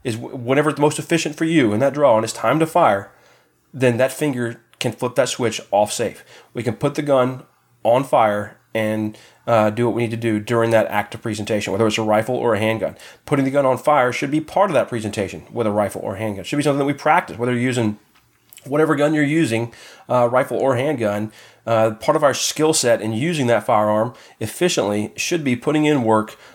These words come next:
of disengaging that safety during the act of presentation, whether it's present-, presentation from a ready position or presentation from a holster. Um, that is a skill set. Another skill set that's often overlooked is putting that gun back on safe.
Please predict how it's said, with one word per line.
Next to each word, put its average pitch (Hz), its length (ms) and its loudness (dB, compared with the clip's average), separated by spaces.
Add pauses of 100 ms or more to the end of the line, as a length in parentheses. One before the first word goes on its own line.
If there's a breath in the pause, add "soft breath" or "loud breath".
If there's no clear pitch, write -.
(100)
of 117 180 4
disengaging 131 540 0
that 131 120 2
safety 104 440 -2
during 113 300 0
the 110 80 2
act 104 240 0
of 110 100 -12
presentation, 104 560 -4
whether 104 160 -2
it's 98 80 -8
present-, 107 400 -4
presentation 113 440 0
from 107 120 -4
a 104 40 -2
ready 139 160 2
position 139 400 -2 (280 loud breath)
or 120 160 2
presentation 113 500 -2
from 104 100 -6
a 95 40 -4
holster. 147 560 0 (320 loud breath)
Um, 104 380 2 (140)
that 120 200 2
is 117 120 -2
a 117 100 0
skill 123 340 -2
set. - 360 0 (360 soft breath)
Another 135 280 2
skill 135 280 2
set 127 260 2
that's 127 160 -2
often 139 320 0
overlooked 127 560 0
is 131 140 -4
putting 170 240 0
that 156 160 2
gun 131 220 2
back 127 260 0
on 120 120 2
safe. - 540 -2